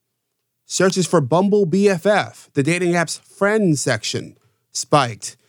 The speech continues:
Searches for how to make friends on social media, on Minecraft, on Discord, on Roblox, in Pokemon Go, all rose too. So as long as we're turning to technology to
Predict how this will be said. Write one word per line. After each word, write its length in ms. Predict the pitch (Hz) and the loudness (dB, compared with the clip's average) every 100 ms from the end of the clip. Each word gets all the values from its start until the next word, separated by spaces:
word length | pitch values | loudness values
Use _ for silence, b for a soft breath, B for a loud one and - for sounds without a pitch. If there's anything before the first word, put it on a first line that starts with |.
| _ | _
Searches 480 | - - 202 190 180 | -6 -2 0 0 0
for 160 | - 175 | 2 2
how 140 | 190 | 2
to 80 | 185 | 2
make 180 | 185 - | 0 0
friends 400 | 180 180 185 170 | 0 2 2 2
on 160 | 180 | 0
social 400 | 170 185 175 185 | 0 0 0 0
media, 480 | 175 220 208 151 123 | 0 0 2 4 4
on 200 | 120 123 | 2 2
Minecraft, 680 | 151 196 196 170 151 131 117 | 2 2 2 0 0 -2 0
on 180 | 135 135 | -2 0
Discord, 680 | 196 202 - - 147 123 | 2 0 0 -2 2 2
on 220 | 117 135 131 | 2 0 0
Roblox, 760 | 175 220 160 143 123 107 - | 0 0 0 0 0 -4 -10
in 280 | - 156 156 | -2 0 0
Pokemon 920 | - 196 202 214 202 190 180 165 143 - | 0 0 0 0 2 2 2 0 -2 0
Go, 580 | 196 214 165 98 - _ _ - | 2 4 2 -2 -8 _ _ -2
all 320 | 135 147 143 | 2 4 2
rose 420 | 127 135 135 123 | 2 2 2 -2
too. 520 | - - 196 180 110 - - _ _ _ _ _ _ | -6 -4 0 0 -2 -6 -16 _ _ _ _ _ _
So 200 | - 214 | -4 -2
as 120 | 208 | 0
long 180 | 208 269 | 2 2
as 80 | 269 | 2
we're 100 | 240 | 0
turning 280 | - 202 202 | 2 2 4
to 100 | 175 | 2
technology 1000 | - 180 165 160 165 180 175 139 139 127 | -2 -4 0 2 2 2 0 0 0 0
to 240 | 120 131 | 0 0